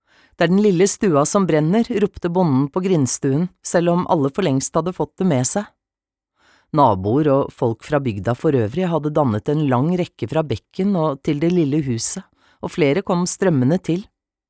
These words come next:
Noen løp, og andre kom kjørende i kjerrer og vogner. Og mens noen kastet bøtter med vann mot flammene, prøvde andre å slukke ilden ved hjelp av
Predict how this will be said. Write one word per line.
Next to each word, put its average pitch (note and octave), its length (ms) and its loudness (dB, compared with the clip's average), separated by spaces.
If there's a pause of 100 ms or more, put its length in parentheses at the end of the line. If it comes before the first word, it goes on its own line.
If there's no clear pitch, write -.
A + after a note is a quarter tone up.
(500)
Noen G3+ 320 4
løp, G3+ 320 2 (140)
og G3+ 260 -2
andre D#3+ 320 2
kom A3+ 160 0
kjørende F3 560 0
i G3+ 80 -2
kjerrer C3+ 400 0
og F#3 140 0
vogner. D#3+ 320 2 (800)
Og D3+ 80 2
mens D#3 340 0
noen E3+ 480 2
kastet - 460 -4
bøtter - 340 -4
med E3 200 2
vann A#2+ 160 2 (100)
mot F3 160 -2
flammene, C3+ 480 0 (240)
prøvde D#3+ 320 0
andre C3+ 320 0
å G3+ 160 -2
slukke - 380 -4
ilden C#3+ 420 0
ved E3 140 2
hjelp B2+ 260 -2
av E3+ 60 -6